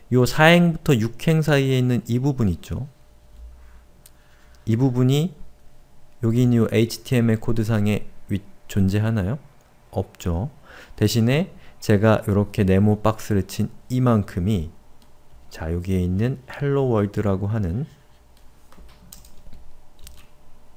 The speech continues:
자, 여기 있는 제가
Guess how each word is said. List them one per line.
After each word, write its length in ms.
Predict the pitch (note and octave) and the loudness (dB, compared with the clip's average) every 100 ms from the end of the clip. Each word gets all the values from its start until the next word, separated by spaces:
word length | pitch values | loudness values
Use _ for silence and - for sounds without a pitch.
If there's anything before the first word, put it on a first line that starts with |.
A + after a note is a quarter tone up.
| - - - - - - - - - - | -20 -20 -20 -20 -20 -20 -20 -20 -20 -16
자, 220 | - E2 | -10 -8
여기 200 | F2 F#2 | -6 -2
있는 400 | F2+ F#2+ A#2 E3+ A3+ - - - - - - | 0 0 0 -2 -8 -16 -20 -20 -20 -20 -20
제가 180 | - F2+ | -12 -12